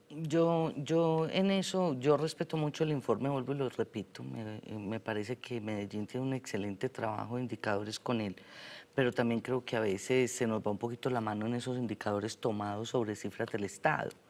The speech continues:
Y no creo, e-, esa es tal vez la única cifra en la que no creo tanto en el informe, ese veinte por ciento, me parece que es muy alto para la realidad que uno ve en las calles de Medellín, para lo que uno,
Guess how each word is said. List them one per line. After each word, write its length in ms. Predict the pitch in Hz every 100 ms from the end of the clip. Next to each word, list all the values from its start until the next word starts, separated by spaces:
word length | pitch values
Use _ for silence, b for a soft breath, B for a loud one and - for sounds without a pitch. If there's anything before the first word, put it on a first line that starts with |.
| B B B B B B -
Y 460 | 127 117 113 107
no 220 | 127 120 -
creo, 260 | 131 127 127 -
e-, 200 | 135 135
esa 240 | 143 143 151
es 100 | -
tal 340 | - 147 147
vez 200 | 151 143
la 120 | 147
única 360 | 151 151 - 117
cifra 300 | 120 - 139
en 60 |
la 80 | 139
que 120 | -
no 160 | 113 107
creo 260 | - 131 131
tanto 400 | 135 123 117 131
en 120 | 127
el 100 | 104
informe, 560 | 95 - 117 92 -
ese 180 | 98 -
veinte 360 | 127 123 - 139
por 220 | 117 98
ciento, 580 | - 101 95 - 131 - B B B B
me 80 | 123
parece 220 | 120 107
que 80 | -
es 80 | 123
muy 260 | 143 143
alto 300 | 135 120 -
para 260 | 135 123 107
la 120 | 101
realidad 480 | 101 104 104 98 98
que 140 | -
uno 140 | 120 117
ve 80 | 110
en 80 |
las 160 | 110 -
calles 360 | - 110 110 95
de 80 |
Medellín, 460 | 98 90 90 139 107
para 220 | - 107
lo 120 | 104
que 120 | - 101
uno, 240 | 113 123